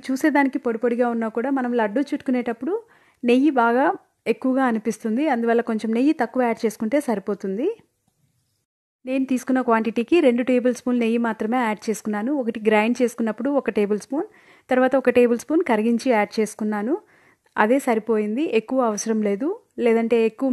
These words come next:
మరీ ఆయిలీగా ఉంటుంది. తక్కువ నెయ్యి యాడ్ చేసుకున్నా కూడా మనకి చాలా సాఫ్ట్గా, జ్యూసీగా ఉంటాయి. చూసారు కదా వీడియోలో. స్వీట్ షాప్ నుంచి తెచ్చుకునే లడ్డూ కంటే ఇంట్లో ఇలా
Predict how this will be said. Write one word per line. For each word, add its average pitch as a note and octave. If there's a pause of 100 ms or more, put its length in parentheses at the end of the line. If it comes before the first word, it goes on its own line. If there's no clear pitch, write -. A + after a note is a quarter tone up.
మరీ A#3+ (140)
ఆయిలీగా A#3 (100)
ఉంటుంది. G3+ (1700)
తక్కువ D#4
నెయ్యి C4+ (100)
యాడ్ A3+
చేసుకున్నా A3+ (100)
కూడా A3+ (100)
మనకి B3
చాలా A3
సాఫ్ట్గా, A3+ (120)
జ్యూసీగా A#3 (100)
ఉంటాయి. G#3+ (140)
చూసారు A#3
కదా G#3+
వీడియోలో. G#3+ (1120)
స్వీట్ C4+
షాప్ C4+
నుంచి B3+
తెచ్చుకునే B3+ (380)
లడ్డూ A#3 (140)
కంటే A3+ (220)
ఇంట్లో A#3+ (100)
ఇలా B3